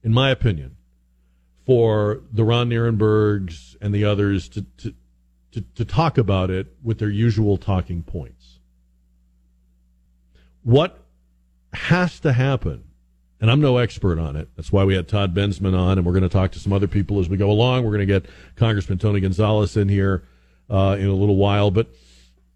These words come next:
I think what has to happen is you, you need to have a, a, a position or a, a policy on the border that is serious,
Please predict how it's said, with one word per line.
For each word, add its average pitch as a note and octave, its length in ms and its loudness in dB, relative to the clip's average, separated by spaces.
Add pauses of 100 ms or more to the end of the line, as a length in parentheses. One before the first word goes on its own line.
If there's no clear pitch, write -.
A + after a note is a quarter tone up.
(600)
I C3+ 100 2
think E3+ 160 2
what D3+ 100 4
has C3+ 200 0
to B2+ 80 0
happen A#2+ 320 0
is G#2 140 0
you, A#2+ 160 0
you A#2+ 160 2
need F3 280 2
to F#3 80 2
have D3 180 2
a, B2 140 0
a, G#2 100 -6 (180)
a G#2+ 60 -2
position A#2+ 720 0
or G2+ 140 0
a, F2+ 80 -4 (100)
a - 60 -8
policy B2+ 720 -2
on F#2+ 180 0
the F2+ 60 0
border G2 500 0
that F2+ 160 0
is F2+ 180 0
serious, - 920 -4